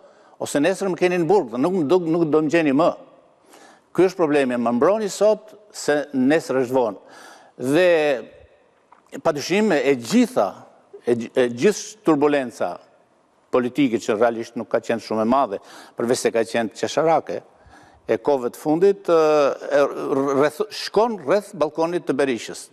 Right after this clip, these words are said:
të mosburgosit Berisha. Është një, është një lëvizje, për të thënë vërtetën, sa që është e, e ulët si për një burg shteti, aq është edhe, edhe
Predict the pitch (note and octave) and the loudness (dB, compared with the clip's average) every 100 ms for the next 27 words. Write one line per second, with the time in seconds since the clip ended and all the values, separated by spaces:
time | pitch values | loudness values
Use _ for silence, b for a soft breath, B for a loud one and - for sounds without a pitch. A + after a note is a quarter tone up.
0 | _ - C3+ C#3+ C3+ B2+ F3+ F#3+ F#3+ D#3+ | _ 0 0 0 -2 0 0 0 -2 -2
1 | C3 A#2+ - - F3+ - E3 D#3 - B | -2 -2 -2 -2 -2 -2 -2 -4 -10 B
2 | B B B B B - E3+ F#3+ D3+ C#3 | B B B B B -4 0 2 4 4
3 | E3+ D#3+ D3+ C#3 A2+ - - B2 D#3 C#3 | 4 4 4 4 0 -8 -12 -6 -2 0
4 | C3 C#3+ C3+ B2+ - C#3 B2+ C3+ - - | 0 0 0 -4 -2 -2 0 -2 -2 0
5 | B2 G#2+ G#2+ A#2 A#2 F3+ C#3 G2 - G#2 | 2 2 2 2 4 4 2 -2 -4 -2
6 | F#2 - _ _ _ - B2 A#2+ A2 A2 | -4 -8 _ _ _ 0 2 2 0 -4
7 | - E3 F#3+ F3+ B B B B B B | 2 2 2 0 B B B B B B
8 | - B2+ F3+ F#3 E3 E3 D#3+ C#3+ C#3+ D3 | -6 0 0 0 -2 0 2 2 4 2
9 | C#3+ B2+ - - _ _ - - C3+ | 2 -2 -10 -20 _ _ -6 -2 0